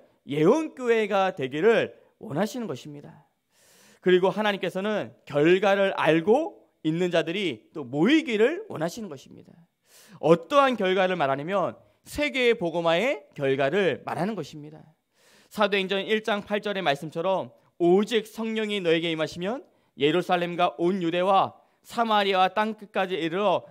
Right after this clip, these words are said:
내 증인이 되라." 말한 것처럼 우리의 결과는 세계 복음화고 이삼칠 나라 오천 종족 복음화가 우리의 결과인 것입니다. 마지막으로는 하나님은 교회에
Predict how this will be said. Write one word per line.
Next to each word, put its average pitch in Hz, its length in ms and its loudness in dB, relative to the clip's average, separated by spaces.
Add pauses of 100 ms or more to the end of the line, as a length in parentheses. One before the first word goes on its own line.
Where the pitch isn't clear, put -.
내 196 380 6
증인이 196 480 -4
되라." 160 260 0
말한 135 220 -2
것처럼 170 500 -2 (240)
우리의 254 600 4
결과는 160 600 0 (220)
세계 285 320 -6
복음화고 170 640 -8 (380)
이삼칠 240 580 -2
나라 220 420 4 (300)
오천 226 580 0
종족 240 520 -4
복음화가 151 840 0
우리의 165 560 0 (140)
결과인 175 420 0
것입니다. 160 440 -14 (880)
마지막으로는 185 720 -2 (180)
하나님은 214 580 -2 (160)
교회에 156 580 0